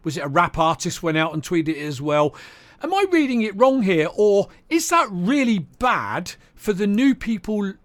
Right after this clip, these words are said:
looking to get into the space? They jump on Twitter, they jump on YouTube or wherever they go, and then they see, you know, probably the richest man in the world saying, "You gotta get Dogecoin." I mean, is that, is that doing a disservice to the space? Is,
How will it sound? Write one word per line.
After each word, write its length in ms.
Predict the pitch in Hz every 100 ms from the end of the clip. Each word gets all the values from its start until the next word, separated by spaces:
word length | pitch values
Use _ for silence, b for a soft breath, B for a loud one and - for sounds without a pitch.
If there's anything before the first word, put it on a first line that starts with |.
| -
looking 340 | 208 220 208
to 100 | 190
get 180 | 185 190
into 240 | 185 170
the 100 | 156
space? 600 | 156 - 190 117 - - B B
They 120 | - 185
jump 280 | 247 285
on 120 | 214 202
Twitter, 320 | - 208 165
they 120 | 160
jump 280 | 143 220 208
on 120 | 214
YouTube 400 | 185 202 - 180
or 140 | 170
wherever 300 | 160 175 165
they 80 | 156
go, 320 | 143 185 120 B B B
and 160 | 190
then 80 | 247
they 140 | 285 262
see, 420 | - 262 247 - B _
you 120 | - 220
know, 40 |
probably 280 | - 254 226
the 100 | 208
richest 400 | 240 - 220 254
man 180 | 240 220
in 80 |
the 80 | 202
world 320 | 196 220 165
saying, 420 | 151 202 196 190 - B _ _ _
"You 120 | - 180
gotta 180 | 220
get 220 | 180 185 -
Dogecoin." 640 | 196 196 - - 131 107 B B
I 60 | 254
mean, 180 | 285 285
is 240 | 294 262
that, 260 | 330 349 302 _ -
is 180 | 254 349
that 240 | 330 190
doing 280 | 277 277 254
a 60 |
disservice 800 | 220 240 - - 226 208 190 -
to 160 | - 165
the 100 | 151
space? 600 | - - - 151 240 -
Is, 200 | 269 -